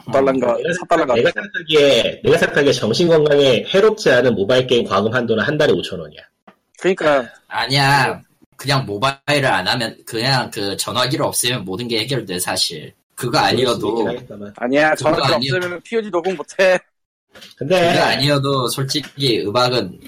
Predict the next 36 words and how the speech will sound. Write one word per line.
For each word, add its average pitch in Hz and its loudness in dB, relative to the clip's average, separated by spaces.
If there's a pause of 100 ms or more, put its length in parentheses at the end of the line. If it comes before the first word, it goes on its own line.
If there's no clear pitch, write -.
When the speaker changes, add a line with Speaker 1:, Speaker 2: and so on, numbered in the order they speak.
Speaker 2:
음악 131 -2
사는데 139 0
난 110 -4
거의 107 -2 (100)
천오백 104 -2
엔, 127 -2
만 101 -4
오천 104 -2
원씩 131 0
쓴단 110 -4
말이다. 92 -10 (460)
Speaker 3:
전화기가 190 2
없어도 170 2
어차피 147 0
녹스 98 -2
같은 190 0
거 156 -2
깔아서 156 0
하기 175 -2
때문에, 131 -2
사람이란. 104 -4 (760)
Speaker 2:
그러니까 151 -2
인간의, 156 2 (680)
인간의 196 0
욕심이 185 0
존재하는 147 0
한 147 -2
이거는 135 -4
끝나지 185 -4
않아요. 101 -4
어. 185 -10 (200)
Speaker 3:
사실 175 -4
지금도 160 0
하나 147 4
돌아가고 127 0
있고. 101 -6